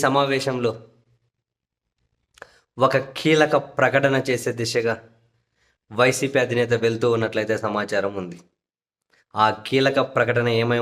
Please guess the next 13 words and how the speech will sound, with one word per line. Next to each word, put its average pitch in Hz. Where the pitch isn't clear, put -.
ఉంటుంది? 113
వైఎస్ఆర్ 123
కాంగ్రెస్ 120
పార్టీ 117
శ్రేణులు, 113
టీడీపీ 143
ఆ 117
శ్రేణుల 120
దాడిలో 113
చనిపోయిన 123
వాళ్ళు, 117
గాయపడిన 117
వాళ్ళు, 110